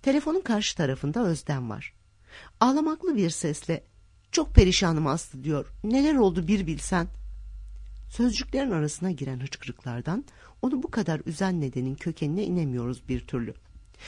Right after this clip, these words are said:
Sonunda güçlükle, "Atay'la kavga ettik." diyor. Öylesine kızdırdı ki beni,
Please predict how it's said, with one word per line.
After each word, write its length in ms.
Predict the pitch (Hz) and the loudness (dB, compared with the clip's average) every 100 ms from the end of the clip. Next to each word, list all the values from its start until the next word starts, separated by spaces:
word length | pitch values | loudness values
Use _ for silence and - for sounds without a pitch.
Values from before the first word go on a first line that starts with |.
| - - | -16 -8
Sonunda 400 | - 311 330 349 | 2 4 4 0
güçlükle, 720 | - 190 - - - 135 190 - - - | -2 -2 -2 -4 -4 -4 -4 -10 -16 -2
"Atay'la 400 | 254 349 330 320 | 0 2 2 2
kavga 300 | 277 247 196 | 2 4 4
ettik." 360 | 156 - - - | 2 -2 -16 -2
diyor. 300 | 131 127 - - - - - 285 | -2 -2 -10 -20 -20 -20 4 6
Öylesine 420 | 370 370 - 220 | 8 6 4 2
kızdırdı 440 | 196 151 180 196 | 2 2 2 2
ki 240 | - 127 135 | -4 -2 0
beni, 360 | 123 123 247 | 0 0 -2